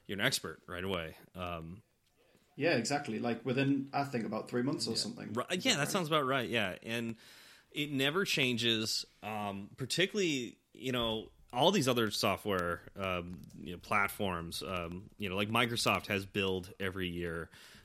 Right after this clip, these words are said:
Speaker 1: Android has, uh, DroidCon, and, um,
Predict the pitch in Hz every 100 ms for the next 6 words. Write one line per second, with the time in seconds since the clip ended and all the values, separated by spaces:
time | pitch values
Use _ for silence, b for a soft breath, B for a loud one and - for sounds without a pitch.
0 | - 113 113 110 117 110 107 107 101 95
1 | 92 92 92 - 92 87 87 85 - 110
2 | 113 110 104 - 104 101 98 98 95 -
3 | 90 87 85 82 82 76 69 78 78